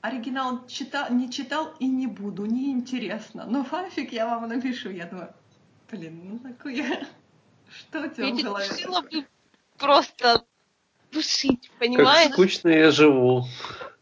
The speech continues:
Speaker 1: Не, Саш, на самом-то деле, вот, например, когда ты зайдёшь на Дайри, есть, например, популярные темы.
Speaker 3: <laughs> Я не зайду на Дайри.
Speaker 2: Нет, не
Speaker 1: Ну, не
Speaker 2: надо.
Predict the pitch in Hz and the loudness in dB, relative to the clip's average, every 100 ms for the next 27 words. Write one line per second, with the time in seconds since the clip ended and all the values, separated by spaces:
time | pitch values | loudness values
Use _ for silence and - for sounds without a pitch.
0 | - 262 330 320 254 466 240 320 349 330 | -6 -4 -2 2 2 4 2 2 4 2
1 | 311 254 302 254 214 226 254 254 262 247 | 2 2 0 -2 -4 -4 -4 -4 -4 -4
2 | 233 - - - - 220 262 262 226 220 | -6 -12 -20 -20 -14 -10 -8 -8 -6 -6
3 | 208 220 247 220 226 370 262 185 220 233 | -6 -8 -6 -4 -4 -4 -6 -8 -10 -8
4 | 233 233 220 214 220 214 208 240 285 247 | -8 -8 -8 -8 -10 -10 -4 -4 -2 -4
5 | 214 - - 247 - - 240 170 190 151 | 0 4 6 6 4 4 6 8 6 6
6 | 175 185 175 180 170 156 165 135 147 - | 4 4 4 4 6 6 8 8 10 8
7 | - - 403 403 381 381 | 6 4 2 4 6 6